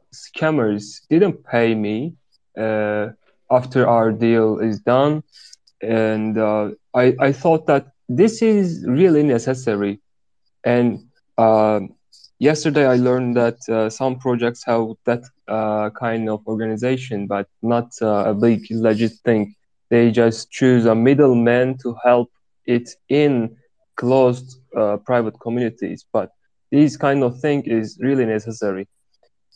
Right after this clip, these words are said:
For example, just an example. If you're a collab manager, you,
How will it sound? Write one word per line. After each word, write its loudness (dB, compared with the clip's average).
For 4
example, 0
just -2
an 0
example. -8
If -4
you're 4
a 2
collab 0
manager, -4
you, -2